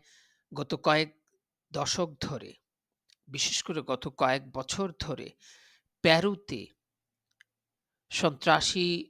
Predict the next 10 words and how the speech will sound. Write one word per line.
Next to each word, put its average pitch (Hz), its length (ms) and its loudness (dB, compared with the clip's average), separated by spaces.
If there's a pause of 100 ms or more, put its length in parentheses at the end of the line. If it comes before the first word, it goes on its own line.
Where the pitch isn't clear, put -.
(680)
দলগুলো 139 640 0
যে 147 220 0
পু-, 156 280 -8
বে-, - 440 -4
যেভাবে 156 540 0
মানুষের 135 680 -2
জীবনকে 156 460 -2
অতিষ্ঠ - 440 -2
করে 131 260 -4
তুলেছে, 113 520 -4